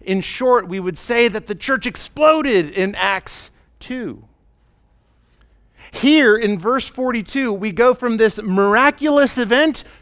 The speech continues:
to the ordinary life of a spirit-filled church. From this monumental occasion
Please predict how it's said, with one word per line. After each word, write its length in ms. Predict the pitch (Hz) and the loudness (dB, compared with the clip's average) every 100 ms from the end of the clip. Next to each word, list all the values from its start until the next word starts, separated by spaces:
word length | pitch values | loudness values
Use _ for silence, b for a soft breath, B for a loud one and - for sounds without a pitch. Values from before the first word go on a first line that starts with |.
| _ | _
to 80 | 175 | -12
the 100 | 180 | -12
ordinary 720 | - 214 247 220 226 220 208 | -6 -6 -6 -8 -8 -6 -6
life 720 | 156 151 113 98 - - - _ _ _ _ _ _ _ _ | -4 -4 -6 -12 -20 -20 -20 _ _ _ _ _ _ _ _
of 100 | 135 | -12
a 40 | 123 | -12
spirit-filled 960 | - - 151 151 _ - 127 120 117 _ _ - | -16 -12 -10 -12 _ -14 -10 -10 -12 _ _ -20
church. 560 | - 104 _ - - _ _ B B B B B B | -20 -20 _ -20 -20 _ _ B B B B B B
From 220 | 240 226 | 2 4
this 400 | 214 165 - - _ _ _ | 2 0 -4 -8 _ _ _
monumental 1000 | 202 277 285 277 254 254 294 302 - 294 | 2 4 4 4 4 4 4 2 2 2
occasion 920 | 262 - 262 320 285 302 320 302 254 | 2 0 2 4 4 4 4 4 0